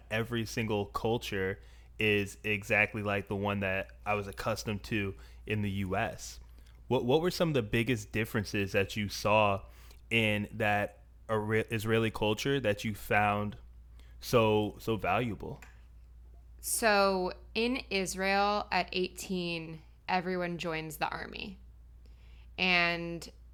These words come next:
Speaker 2: that's just the way that the country works. And so from around eighteen to twenty-one, twenty-two, these young adults are serving in the army.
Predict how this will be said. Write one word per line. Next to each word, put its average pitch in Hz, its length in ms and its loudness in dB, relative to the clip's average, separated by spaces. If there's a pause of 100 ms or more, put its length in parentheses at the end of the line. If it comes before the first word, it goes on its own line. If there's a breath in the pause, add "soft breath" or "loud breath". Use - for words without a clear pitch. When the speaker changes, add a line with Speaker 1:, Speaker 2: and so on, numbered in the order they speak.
Speaker 2:
that's 180 480 4
just - 360 -6
the 185 100 -4
way 175 240 0
that 170 160 -4
the 185 80 -6
country 180 400 -4
works. 240 600 0 (120)
And 180 220 -2
so 175 680 2 (600 loud breath)
from 220 300 6
around 202 540 6 (100)
eighteen 214 880 0
to 190 180 -4 (100)
twenty-one, 185 960 0
twenty-two, 196 1120 0 (320 loud breath)
these 190 420 2
young 185 240 0
adults 175 500 -4 (100)
are 175 180 2
serving 170 580 -2
in 165 160 -8
the 156 80 -8
army. 190 580 -2